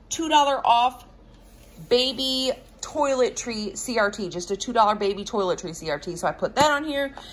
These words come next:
Then I also had twenty percent off come off for Care Pass again because it's a C V S branded item. So that took off twenty-six cents. So all I did was pay a dollar out of pocket for these wipes, and this is gonna be great to put in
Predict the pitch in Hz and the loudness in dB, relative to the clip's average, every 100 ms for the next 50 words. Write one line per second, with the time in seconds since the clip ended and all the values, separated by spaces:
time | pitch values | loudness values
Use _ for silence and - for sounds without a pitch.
0 | - - 262 262 - 285 330 320 294 262 | -12 2 2 4 2 2 0 0 2 2
1 | 269 - 285 277 277 269 294 254 262 269 | 0 -4 -4 -2 -2 -4 2 2 2 -2
2 | 240 240 240 233 311 302 269 165 - 165 | 2 2 2 -4 -4 0 2 2 2 -4
3 | 165 185 202 208 180 - - 214 190 190 | -4 -2 -4 -4 -4 -6 -4 -6 -2 -2
4 | 190 - 170 160 156 - 156 165 269 - | -2 -6 -6 -6 -2 0 2 0 -2 -6
5 | - - - 254 262 - - 240 - 220 | -16 -18 -2 2 2 2 2 2 2 -4
6 | 220 - - - 302 381 - - - - | -2 0 -2 2 2 2 -6 -12 -16 -8
7 | - - - 269 294 285 285 311 302 - | -2 2 4 6 6 2 -2 -4 -6 -6
8 | 208 254 254 - 277 240 - 202 214 202 | 4 6 6 -2 -6 -4 -2 2 4 4
9 | 226 175 247 - 208 - 180 - 208 196 | 4 0 0 0 0 0 -4 -12 -8 -8
10 | 196 170 180 - - 202 196 185 - 196 | -2 0 0 -6 -8 -6 -8 -10 -8 -8
11 | 190 175 170 165 170 294 - 214 226 - | -8 -8 -4 -4 -4 -6 -12 -10 -10 -8
12 | 202 | -10